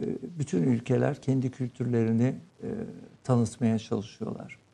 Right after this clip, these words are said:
Kendi kültürel özellikleri ve zenginlikleri üzerine kurulu, e,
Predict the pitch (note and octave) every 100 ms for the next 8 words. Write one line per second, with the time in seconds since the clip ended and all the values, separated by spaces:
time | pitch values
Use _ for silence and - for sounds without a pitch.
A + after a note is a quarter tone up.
0 | _ - C#3 C#3 D3 - C#3 - B2+ C#3
1 | D3+ - A#2+ B2+ A2 A#2 - B2 A#2 C3
2 | A#2+ A#2+ B2 B2 A#2+ A#2 B2 A#2+ C#3 B2
3 | A#2+ A2+ A2+ A#2 - - A#2+ A2 C3 D#3+
4 | - _ _ _ _ _ _ -